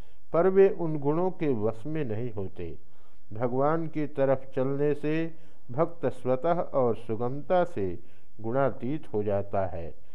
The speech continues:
इतना ही नहीं, उसे भगवान के समग्र रूप का भी ज्ञान हो जाता है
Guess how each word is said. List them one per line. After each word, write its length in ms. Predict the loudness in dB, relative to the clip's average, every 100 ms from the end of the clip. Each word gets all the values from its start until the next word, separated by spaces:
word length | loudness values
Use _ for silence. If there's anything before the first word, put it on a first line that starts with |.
| -4 -2
इतना 360 | -2 0 2 2
ही 180 | 0 0
नहीं, 440 | 0 2 0 -2 -4 -4 -2
उसे 300 | -2 2 2
भगवान 720 | 2 0 0 2 4 4 2
के 220 | 0 0 0
समग्र 640 | 0 0 2 0 2 2
रूप 300 | 2 2 0
का 220 | 2 2
भी 220 | 2 0
ज्ञान 380 | -2 0 2 2
हो 200 | 0 0
जाता 380 | 0 0 0 -2
है 320 | -2 -2 -4